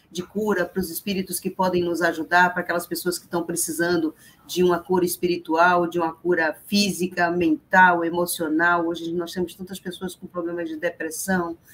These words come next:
né? Tanta coisa de ruim, guerra acontecendo. Então, nós espíritas temos sim essa obrigação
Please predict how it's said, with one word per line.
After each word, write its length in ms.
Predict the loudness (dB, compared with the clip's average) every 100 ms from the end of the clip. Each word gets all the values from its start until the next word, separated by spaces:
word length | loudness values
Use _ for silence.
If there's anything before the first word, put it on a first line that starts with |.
| -20 -10
né? 280 | -2 -2 -2 -2
Tanta 320 | 0 2 0
coisa 400 | -2 0 0 -2 -4 _ -14
de 160 | -4 -2
ruim, 340 | 2 2 2
guerra 420 | 2 4 4 2
acontecendo. 840 | -2 -4 -4 -4 -2 0 0 -2 -6 -16 -8
Então, 240 | -2 0 4
nós 160 | 4
espíritas 540 | 2 -4 -4 -2 -4 -4
temos 280 | -2 -2
sim 140 | 0 0
essa 160 | 0
obrigação 640 | -2 -2 0 -2 -2 -6